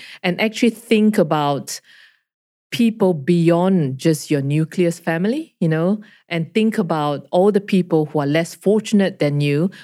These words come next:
who, um, whom you need to protect. And I'm appealing to people's humanity, I guess, to think about those less fortunate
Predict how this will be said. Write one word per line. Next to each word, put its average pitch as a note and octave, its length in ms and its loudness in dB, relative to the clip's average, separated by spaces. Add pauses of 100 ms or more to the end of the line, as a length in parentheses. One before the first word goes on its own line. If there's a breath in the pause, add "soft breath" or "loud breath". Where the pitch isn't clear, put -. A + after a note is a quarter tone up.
who, D3 580 0
um, C#3+ 480 -4
whom F3+ 200 2
you E3 120 6
need E3 220 2
to E3+ 60 2
protect. - 680 -4 (420 loud breath)
And D3 360 -2
I'm D#3+ 240 -2
appealing E3+ 840 0
to D#3 180 2
people's D3 640 0
humanity, E3 880 0
I E3+ 80 0
guess, D#3 300 0
to E3+ 100 0
think D#3+ 320 0
about C#3 340 -2
those C#3+ 240 2
less D3+ 260 0
fortunate F#3+ 600 2